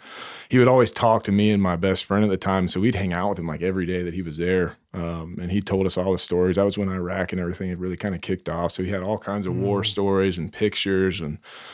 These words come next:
Speaker 1: um, so it was always kind of, uh, enticed into that realm. Uh, and then when the, the, the company I was working for was building M rap, so the big mine resistant armor protected trucks that the military uses overseas,
Speaker 2: Oh,
Speaker 1: like
Speaker 2: wow.
Speaker 1: Afghanistan, Iraq. So I was building those.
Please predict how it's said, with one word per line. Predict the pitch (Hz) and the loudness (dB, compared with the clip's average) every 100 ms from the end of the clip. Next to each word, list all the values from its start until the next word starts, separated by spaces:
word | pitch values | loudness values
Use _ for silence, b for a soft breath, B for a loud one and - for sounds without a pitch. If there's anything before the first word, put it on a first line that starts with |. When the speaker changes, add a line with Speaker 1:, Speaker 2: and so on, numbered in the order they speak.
| B B B | B B B
Speaker 1:
um, | 117 104 98 107 - | 2 4 4 2 4
so | 123 | 6
it | |
was | 113 107 | 6 8
always | 113 107 107 | 8 8 6
kind | - 110 104 | 4 6 4
of, | 85 - - | 2 -8 -8
uh, | 95 78 | -8 -4
enticed | 101 95 - 92 233 - - - - | -2 -2 -2 0 2 0 -4 -10 -4
into | 104 87 92 | 0 0 0
that | 90 90 | 0 2
realm. | 95 95 95 90 87 - - | 2 4 2 0 -2 -8 -6
Uh, | 95 90 85 | -2 0 0
and | 98 101 | 2 2
then | 110 110 | 4 4
when | 107 98 | 2 2
the, | 92 92 90 _ | 0 -2 -6 _
the, | 76 | -8
the | - | -6
company | 104 127 123 | 0 2 4
I | 117 | 4
was | 101 90 | 2 2
working | 101 110 113 107 | 2 2 2 -2
for | 98 95 | -2 -2
was | 87 | -2
building | 87 95 90 87 | -2 -2 0 0
M | 101 110 | 4 4
rap, | 90 80 - | 2 -2 -2
so | - 92 | 0 0
the | 90 | 0
big | 98 95 | 0 2
mine | 92 92 95 | 2 2 2
resistant | 92 82 90 - 92 | 0 -2 -2 -2 0
armor | 92 90 | 0 0
protected | 87 92 87 80 | -2 -6 -6 -6
trucks | - 101 90 - | 2 2 2 -2
that | 95 | -6
the | 90 | -4
military | 90 92 85 101 85 | -2 -2 -4 -4 -4
uses | 82 92 90 87 82 | -4 -4 -4 -4 -4
overseas, | - - - 87 82 | -6 -6 -6 -6 -4
Speaker 2:
Oh, | 170 | -2
Speaker 1:
like | 131 | 0
Speaker 2:
wow. | 139 151 | 0 0
Speaker 1:
Afghanistan, | 98 87 87 90 87 | -2 -4 -6 -6 -6
Iraq. | 82 82 87 85 B B B B B | -6 -6 -6 -8 B B B B B
So | - 127 | 0 2
I | |
was | 131 | 2
building | 101 123 117 98 | 2 2 2 0
those. | 101 123 113 98 - | 4 6 4 2 -4